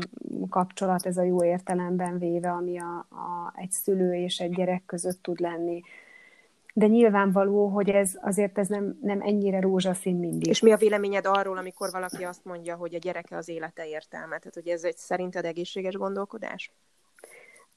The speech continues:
Speaker 1: Mm, nekem az egy kicsit soknak
Speaker 2: Mhm,
Speaker 1: tűnik.
Speaker 2: mhm.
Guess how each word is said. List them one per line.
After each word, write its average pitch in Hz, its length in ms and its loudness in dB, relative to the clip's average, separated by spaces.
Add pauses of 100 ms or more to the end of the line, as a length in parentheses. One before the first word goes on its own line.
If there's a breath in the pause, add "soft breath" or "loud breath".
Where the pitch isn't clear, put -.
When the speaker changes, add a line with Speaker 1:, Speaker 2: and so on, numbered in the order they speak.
(220)
Speaker 1:
Mm, 226 200 0
nekem 233 360 0
az 220 120 0
egy 214 100 0
kicsit 220 360 -8
soknak 196 360 -4
Speaker 2:
Mhm, 202 100 -2
Speaker 1:
tűnik. 202 300 -4
Speaker 2:
mhm. 202 100 -2